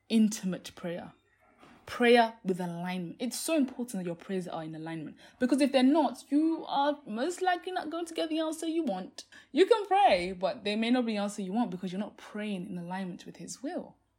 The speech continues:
But once you build that intimacy with the Holy Spirit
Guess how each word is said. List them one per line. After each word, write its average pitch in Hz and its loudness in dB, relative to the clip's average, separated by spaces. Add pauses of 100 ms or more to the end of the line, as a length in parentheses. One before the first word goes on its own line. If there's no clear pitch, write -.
(920)
But 214 2
once 220 0
you 208 0
build 226 2
that - 0
intimacy 190 -4
with 170 -10
the 175 -8
Holy 170 -8
Spirit - -4